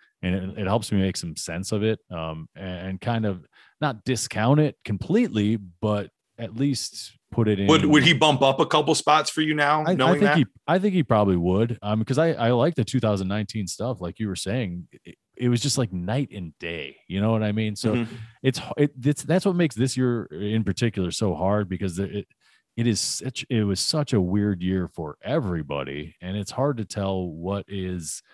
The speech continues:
Speaker 1: what's going on in everyone's head, you know what I mean?
Speaker 2: Mm-hmm.
Speaker 1: And, and what kind of motivates them to go, a-, a-, and, you know, were they kinda going out there and doing it 'cause they thought they needed to for something or because they wanted to actually be there?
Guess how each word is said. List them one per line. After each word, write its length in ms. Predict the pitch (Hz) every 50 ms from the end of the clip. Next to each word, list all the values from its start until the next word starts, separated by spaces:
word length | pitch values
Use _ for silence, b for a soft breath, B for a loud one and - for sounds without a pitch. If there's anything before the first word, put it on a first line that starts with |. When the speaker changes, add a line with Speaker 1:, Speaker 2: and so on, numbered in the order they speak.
| b b b b
Speaker 1:
what's 260 | - 90 104 107 -
going 240 | - 113 104 98 95
on 160 | 90 87 85
in 60 | 80 80
everyone's 340 | 80 73 73 73 71 -
head, 200 | - 69 67 - _ _ _ _ _ -
you 80 | 92
know 100 | 95 98
what 100 | 98 95
I 60 | 95
mean? 300 | 92 95 98 95 95 92
Speaker 2:
Mm-hmm. 100 | 95 110
Speaker 1:
And, 120 | 95 90 92
and 200 | 98 98 92 92
what 220 | 87 90 98 101 -
kind 160 | - 98 90
of 60 | 82
motivates 500 | 82 87 87 87 85 80 85 82 - -
them 220 | - 87 82 82
to 140 | 78 - 82 - -
go, 460 | 90 90 87 87 85 85 82 82 - b b b b b b b b b b b _ -
a-, 200 | 90 92 90 -
a-, 240 | 98 101 92 - -
and, 480 | 101 92 90 87 85 85 82 80 80 - _ _ _
you 140 | - 113 104
know, 260 | 90 80 80 80 85 82
were 160 | 95 104 107
they 140 | 101 104 101
kinda 420 | - 120 113 110 104 101 98 101 98 - _ _ _ _ _ _ -
going 240 | - 113 117 113 110
out 160 | 110 107 -
there 140 | 117 107 104
and 120 | 98 92
doing 220 | 85 107 110 110 107
it 80 | 107 -
'cause 180 | - 98 90 82
they 160 | 87 95 92
thought 300 | - - 107 104 101 -
they 140 | 90 90 87
needed 420 | 85 87 127 165 170 165 165 143
to 180 | - 170 165 160
for 160 | 143 151 147
something 400 | - - 156 147 135 156 151 139
or 160 | 95 107 104
because 300 | 85 98 87 110 98 82
they 100 | 95 95
wanted 440 | 90 85 90 95 95 92 87 82 80
to 60 | 82
actually 400 | 82 82 80 - - - 73 73 -
be 180 | 78 78 80 73
there? 240 | 71 69 69 65